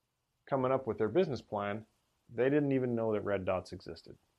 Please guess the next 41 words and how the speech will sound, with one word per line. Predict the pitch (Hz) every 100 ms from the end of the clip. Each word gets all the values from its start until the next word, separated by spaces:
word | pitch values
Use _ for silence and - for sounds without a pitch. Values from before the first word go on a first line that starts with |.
| _ _ _ _ _ _ _ - _ _ -
But | 170
they're | 202
still | - 240 226
not | 208 151
doing | 156 139
very | 127 131
well. | 123 120 120
They're | 123 117
just | 113
kinda | - 120 110
scraping | - 113 98 101
by, | 101 101 101
and, | 98 92 98
you | 113
know, | 101 92
it's | -
not | 120 90
great. | 82 76 - _ _ _ _ _ _ _ _ _ _ _ _ _ _
However, | - 139 214 120 82 - _ _ _ _ _
what | - 110
happens | 120 170 180 131 101 95
is | - 113
at | 107 107
this | 160 185
point, | - 113 101 104 - -
they | 104 113
discover, | 113 110 - 113 98 98 98
and | 92
'cause | 95
I | 104
don't | 113
have | 104 101
enough | 92
felt | - 117 113 92
markers, | 85 - 101 123 - _ _ _
instead | - 104
of | 92 98
dots, | 101 90 - -
I'm | 98
gonna, | 92 82 -
uh, | 101 -